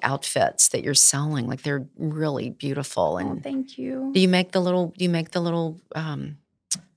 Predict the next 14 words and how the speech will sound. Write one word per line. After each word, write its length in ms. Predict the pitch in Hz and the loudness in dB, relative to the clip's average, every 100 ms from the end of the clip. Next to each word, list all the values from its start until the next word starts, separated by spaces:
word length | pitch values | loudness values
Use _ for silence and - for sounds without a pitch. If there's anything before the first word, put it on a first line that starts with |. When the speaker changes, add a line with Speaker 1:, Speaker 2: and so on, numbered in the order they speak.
| _ | _
Speaker 1:
patterns? 600 | 156 170 220 370 - - - | -2 0 -2 0 0 0 -4
Like 120 | 151 _ - - - | -10 _ -20 -16 -6
Speaker 2:
No, 440 | 208 190 175 175 175 | 2 4 6 6 4
I 60 | 208 | 2
buy 320 | - 233 247 | 2 2 4
the 140 | 349 381 | 4 2
patterns 640 | - 254 240 269 277 - | 2 4 4 4 4 4
nowadays. 440 | 254 320 339 294 | 4 4 4 2
You 100 | 277 | 2
buy 140 | 269 262 | 2 4
'em 100 | 262 | 4
online. 640 | 262 262 302 254 240 240 247 | 4 2 2 2 2 0 0
Speaker 1:
You 80 | 170 | 2
do? 180 | 151 | 2